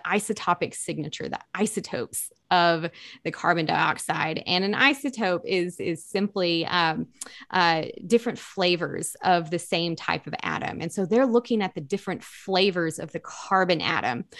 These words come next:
One atom is heavier has a greater mass than the other because it has an extra neutron <laughs> to it. Doesn't change the type of atom it is,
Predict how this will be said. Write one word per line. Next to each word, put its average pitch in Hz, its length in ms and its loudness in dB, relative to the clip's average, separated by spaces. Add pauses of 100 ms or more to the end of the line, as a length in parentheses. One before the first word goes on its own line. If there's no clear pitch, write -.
(260)
One 190 420 4
atom 170 640 0
is 185 160 -2
heavier 226 720 -2 (220)
has 175 160 -2
a 170 60 0
greater 185 380 -2
mass 165 560 -2
than 175 180 -4
the 165 140 -4
other 156 240 0
because 165 240 -6
it 175 100 -2
has 170 200 -2
an 156 120 -6 (100)
extra 180 440 -4
neutron 160 760 2 (120)
<laughs> - 140 -8
to 151 200 -2
it. 143 180 -4 (300)
Doesn't 202 280 0
change 277 400 2
the 247 80 -8
type 269 240 -2
of 233 60 -6
atom 254 280 2
it 151 100 -4
is, 147 360 -6